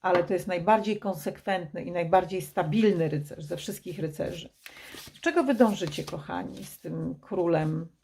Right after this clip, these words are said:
kielichów? Do sześciu kielichów, czyli do spełnienia marzeń lub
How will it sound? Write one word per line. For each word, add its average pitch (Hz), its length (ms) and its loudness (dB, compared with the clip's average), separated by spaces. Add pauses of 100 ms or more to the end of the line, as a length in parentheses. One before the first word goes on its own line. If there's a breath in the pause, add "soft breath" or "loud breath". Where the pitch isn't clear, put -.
(280)
kielichów? 165 680 -2 (1160 soft breath)
Do - 140 -6
sześciu 262 560 2
kielichów, 147 720 -4
czyli - 380 -8
do - 140 -10
spełnienia 175 640 2
marzeń 160 540 6
lub 175 240 2